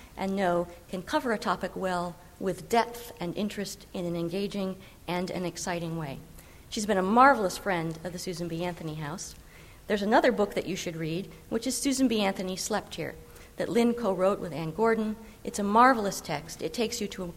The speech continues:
many historic sites. I'm sure some of you might be able to tell us that you're from one of those sites around women's history. And there's a video that you can show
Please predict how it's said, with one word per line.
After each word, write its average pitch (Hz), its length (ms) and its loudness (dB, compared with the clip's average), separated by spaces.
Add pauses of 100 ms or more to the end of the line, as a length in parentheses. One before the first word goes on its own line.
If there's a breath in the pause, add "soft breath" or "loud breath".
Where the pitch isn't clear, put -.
(240 loud breath)
many 226 380 6
historic 208 540 -2
sites. 190 320 -2
I'm 190 100 -2
sure 202 160 -4
some 233 220 0
of 196 100 -2
you 202 160 -2 (260 loud breath)
might 196 180 -2
be 185 140 0
able 180 160 0
to 175 120 -10
tell 185 200 -4
us 180 120 -4
that - 160 -4
you're 180 100 -6
from 190 240 -2
one 170 140 -2
of 160 100 -4
those 165 160 -4
sites 165 380 -4 (280 loud breath)
around 196 280 2
women's 175 260 -2
history. - 320 -6 (420 loud breath)
And 180 120 -2
there's 185 140 0
a 185 40 2
video 170 400 2
that 165 160 -2
you 170 80 -4
can 170 160 -8
show 156 400 -2